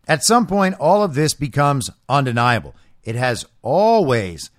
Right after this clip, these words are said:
been leading to that point, ever since November third, twenty twenty. There was no way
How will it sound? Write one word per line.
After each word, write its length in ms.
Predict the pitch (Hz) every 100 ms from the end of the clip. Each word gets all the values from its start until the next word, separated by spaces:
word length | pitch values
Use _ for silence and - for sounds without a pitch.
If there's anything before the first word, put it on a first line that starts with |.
| _
been 260 | 107 139 147
leading 340 | 170 170 151
to 160 | 117 151
that 260 | 147 143 -
point, 360 | 143 110 73 _ _ _ _
ever 400 | - 208 220 208
since 380 | 190 175 180 139
November 400 | 147 139 143 143
third, 400 | - 131 120 98
twenty 320 | 117 120 113
twenty. 320 | - 113 92 - - -
There 120 | 117
was 220 | 113 90
no 260 | 85 123 170
way 460 | 220 143 120 123